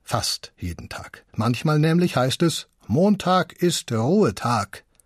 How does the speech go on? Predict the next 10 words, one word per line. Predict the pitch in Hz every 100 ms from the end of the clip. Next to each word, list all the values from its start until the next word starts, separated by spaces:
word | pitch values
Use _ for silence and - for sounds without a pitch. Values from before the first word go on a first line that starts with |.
| _ _ _ _ -
Die |
Montagsruhe | 92 113 104 92 95 98 - 87 120 151 147 - -
ist | 147 - - -
dem | 131 120 113
Wirt | 185 175 - 160
das, | 175 -
was | 120 -
die | 95
Sonntagsruhe | 95 160 - 147 143 - 95 110 113 113 - -
dem | 113 113